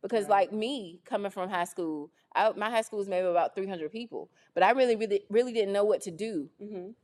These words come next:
Speaker 1: as far as in what I was interested in upon high sc-, uh, you know, going to school. I know I like music,
Speaker 2: Mm-hmm.
Speaker 1: but I know I wasn't a instrument player. I
Speaker 2: Mm-hmm.
Speaker 1: know I wasn't a singer or a rapper.
Speaker 2: Right.
Speaker 1: So what can I do?
Speaker 2: Right.
Speaker 1: I'm, I'm, I'm here to be the marketer and promoter in music.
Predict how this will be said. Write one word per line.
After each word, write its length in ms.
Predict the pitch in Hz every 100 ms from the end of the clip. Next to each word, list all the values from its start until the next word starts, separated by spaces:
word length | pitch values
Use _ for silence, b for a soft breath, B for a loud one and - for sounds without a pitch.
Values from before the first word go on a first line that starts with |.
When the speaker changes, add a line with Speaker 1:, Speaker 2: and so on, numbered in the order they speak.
| _ _ -
Speaker 1:
as 180 | 196
far 220 | - 196 185
as 80 | 180
in 80 |
what 120 | 175 190
I 80 |
was 160 | 165 160 -
interested 520 | 240 240 196 185 175
in 180 | 165 156
upon 260 | 143 165 160
high 180 | 160 151
sc-, 120 | - -
uh, 60 | 165 131
you 120 | 202
know, 120 | 175
going 240 | 165 175 160
to 100 | 151
school. 220 | - 175
I 100 | 165
know 180 | 185 226
I 120 | 233
like 240 | 196 175
music, 500 | 165 202 247 202 165 -
Speaker 2:
Mm-hmm. 240 | 185 170 190 -
Speaker 1:
but 120 | 196
I 120 | 196
know 200 | 202 220
I 120 | 196
wasn't 340 | 190 202 190 170 -
a 240 | 175 160 202
instrument 420 | 220 214 185 -
player. 320 | 170 160 180 _ _
I 20 | 190
Speaker 2:
Mm-hmm. 120 | 180
Speaker 1:
know 60 | 190
I 40 |
wasn't 280 | 190 185 180
a 40 | 165
singer 300 | 196 190 185
or 180 | 175
a 40 | 175
rapper. 420 | 190 247 185 180
Speaker 2:
Right. 300 | 175 175 147
Speaker 1:
So 100 | 214
what 280 | 190 208 226
can 160 | 240 196
I 120 | 185
do? 280 | 220 220 127 _
Speaker 2:
Right. 220 | 180 170
Speaker 1:
I'm, 160 | 160 214 -
I'm, 220 | 190 240 -
I'm 200 | 214 262
here 180 | 247 214
to 120 | 202
be 120 | 202
the 100 | 175
marketer 480 | 165 185 190 185 160
and 80 | 170
promoter 500 | 175 156 185 196 151
in 160 | 147
music. 400 | 151 151 127 120